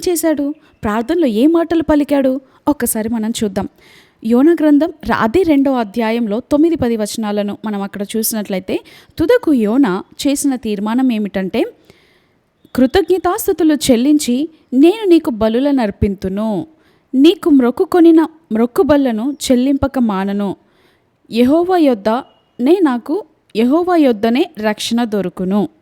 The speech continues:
అతడు అలాగ ఎప్పుడైతే ప్రార్థనలో ఒప్పుకుంటున్నాడో ఏం జరిగింది? దేవుడు వెంటనే మత్స్యానికి ఆజ్ఞాపించాడంట. అప్పటి వరకు ఆజ్ఞాపించలేదు.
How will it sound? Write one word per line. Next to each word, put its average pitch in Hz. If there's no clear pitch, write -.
అతడు 240
అలాగ 226
ఎప్పుడైతే 311
ప్రార్థనలో 240
ఒప్పుకుంటున్నాడో 240
ఏం 262
జరిగింది? 196
దేవుడు 240
వెంటనే 269
మత్స్యానికి 247
ఆజ్ఞాపించాడంట. 214
అప్పటి -
వరకు 370
ఆజ్ఞాపించలేదు. 277